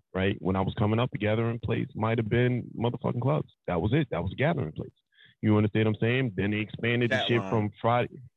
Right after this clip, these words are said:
Speaker 1: Friday, Saturday, Sunday. Then they had Wednesday nights at the Shadow, like, all types of, you know what I mean, shit like that. So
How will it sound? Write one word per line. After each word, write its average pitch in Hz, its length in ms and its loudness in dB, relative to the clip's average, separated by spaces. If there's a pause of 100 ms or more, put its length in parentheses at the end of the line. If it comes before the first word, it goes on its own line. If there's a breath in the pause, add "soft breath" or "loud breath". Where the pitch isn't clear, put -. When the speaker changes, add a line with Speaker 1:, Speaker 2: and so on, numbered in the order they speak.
Speaker 1:
Friday, 117 460 0
Saturday, 113 500 -4
Sunday. 131 420 2
Then 117 200 0
they 120 120 2
had 120 280 0
Wednesday 123 560 -2
nights 123 380 -4
at 120 80 -10
the 131 160 -6
Shadow, 127 360 -2 (300 loud breath)
like, 120 200 4
all 156 160 6
types 156 340 2
of, 117 140 2 (340 loud breath)
you 160 100 4
know 143 80 4
what 123 80 4
I 123 40 2
mean, 123 280 0
shit 139 140 0
like 123 220 -2
that. 113 280 0
So 113 260 0